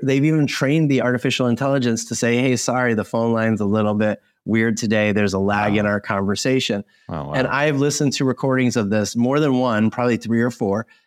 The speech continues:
Speaker 1: and I do not believe that the consumers on the other end know it's A I powered. I believe they think it's a real human.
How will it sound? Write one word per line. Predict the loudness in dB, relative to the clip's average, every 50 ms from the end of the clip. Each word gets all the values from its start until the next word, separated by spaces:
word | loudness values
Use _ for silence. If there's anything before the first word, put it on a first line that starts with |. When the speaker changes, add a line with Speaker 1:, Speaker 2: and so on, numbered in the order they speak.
| _ _ -4
Speaker 1:
and | -2 -2 0
I | 0 0 0
do | 0 0 0 2
not | 2 2 2 0 -2 -2
believe | -2 0 0 2 2 4 4 2 2 0 -2 -6 _ _ _ _ _ -4
that | -2 -2
the | -2
consumers | -2 0 -2 -2 0 0 0 2 2 2 0
on | 0 0 2
the | 2 0
other | 0 0 0 0 0
end | 0 0 0 0 0 0 -2 -2
know | 0 2 2 2 2 2 2 2 0 0 -2 -4 _ _
it's | -4 -4 -2 -2 -2
A | -2 0 0
I | 0 0 0 -2
powered. | -2 -4 -4 -2 -2 -2 -2 -2 -2
I | -2 -2
believe | -2 0 0 0 2 2 2 4 2 2 2 0
they | 0 0 0
think | 0 -2 -2 0 2 2 0 0 -2 -4
it's | -6 -4 -2 0
a | 0 2
real | 2 2 2 2 2
human. | 0 0 0 0 0 0 0 -2 -6